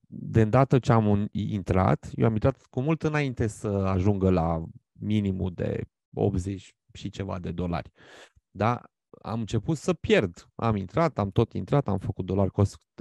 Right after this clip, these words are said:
averaging pe, pe corecție. Uh, și pe urmă, da, acum e de la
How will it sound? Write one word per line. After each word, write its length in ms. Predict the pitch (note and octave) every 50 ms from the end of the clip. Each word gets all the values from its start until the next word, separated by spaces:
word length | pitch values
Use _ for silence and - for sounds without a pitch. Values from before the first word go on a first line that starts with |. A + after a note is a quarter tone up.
| - -
averaging 520 | G#2 G2+ G2+ G2 F#2 F#2 - - E2 - -
pe, 440 | - - F2+ - - - - - - - - _ - - - -
pe 120 | - A2 G2
corecție. 720 | - G2+ G2 F2+ F#2 E2+ - - - - A#2 C#3 - _ _ _ - - - - - - _ _ _ -
Uh, 340 | - - G#2 G2 G2 F#2+ F#2+
și 160 | G2+ - -
pe 120 | - C#3
urmă, 440 | D3 D#3+ F3 F#3 F#3 F#3 F3 - - - - -
da, 240 | - A#2 C3 E3 D3+
acum 280 | A#2 G2 - - B2 B2
e 200 | B2 B2 A#2 G#2+
de 120 | G2 G#2
la 280 | G#2 G2 G2 F#2+ F#2+